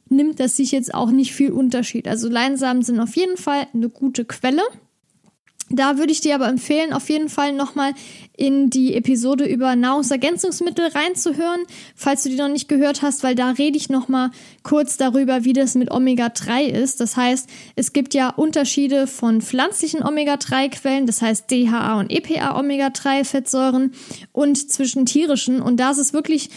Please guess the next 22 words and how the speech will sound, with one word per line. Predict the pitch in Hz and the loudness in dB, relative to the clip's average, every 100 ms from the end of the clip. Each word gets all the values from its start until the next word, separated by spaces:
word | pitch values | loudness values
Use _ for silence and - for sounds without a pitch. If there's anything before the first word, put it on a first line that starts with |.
| - - | -20 -10
vielleicht | - 277 277 | 0 0 2
mal | 285 | 0
ganz | 269 254 | 0 0
interessant | 311 349 311 - 370 359 | -2 -2 -2 -2 -4 -4
reinzuhören, | - 339 - 277 302 302 262 | -2 -2 0 0 2 0 0
weil | 262 | 0
das | 269 262 | 0 0
ja | |
nicht | 254 311 - | 2 0 -2
direkt | 277 254 254 - | -2 -2 -2 -4
das | - | -4
Gleiche | - 233 220 - | -2 -2 -2 -6
ist. | - - - | -8 -8 -2
Günstigere | 339 392 - 359 302 277 - | 0 2 2 0 0 0 0
Öle | 311 330 311 | 0 0 0
sind | 269 294 | 0 -2
zum | - 269 | 0 0
Beispiel | 254 254 - | 2 0 -2
auch | - 247 | -2 -2
Oliven- | - 247 233 285 277 277 | -2 0 2 2 0 -2
und | 233 226 | 0 0
Rapsöl. | 214 254 339 - - 311 330 330 | 0 -4 -4 -4 -2 -2 0 -2